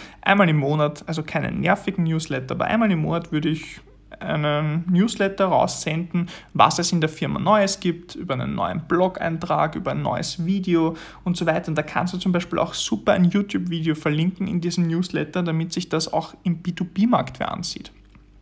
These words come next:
Ja, dann auch noch Telefonakquise. Unbedingt machen Telefonakquise, gerade wenn du am Anfang bist.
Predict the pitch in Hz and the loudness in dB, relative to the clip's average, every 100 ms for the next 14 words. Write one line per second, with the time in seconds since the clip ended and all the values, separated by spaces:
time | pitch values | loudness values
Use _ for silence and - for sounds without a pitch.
0 | - - - - - - - - 208 202 | -20 -20 -20 -20 -18 -18 -10 8 10 10
1 | 160 - 175 214 - 165 165 175 151 151 | 6 2 4 4 6 6 6 4 2 2
2 | - - 156 151 151 190 196 175 214 285 | -2 -2 -2 0 -2 0 0 0 0 -4
3 | - - - - - 196 190 175 208 - | -10 -20 -20 -8 0 2 2 0 -2 -2
4 | 151 143 - 185 156 156 160 190 196 170 | -2 -2 -2 -2 -2 -2 -2 -4 -2 -2
5 | 175 175 160 - 185 170 160 160 - 180 | -2 -4 -2 0 0 0 -2 -4 -4 -4
6 | 180 175 175 175 - | -4 -4 -4 -6 -12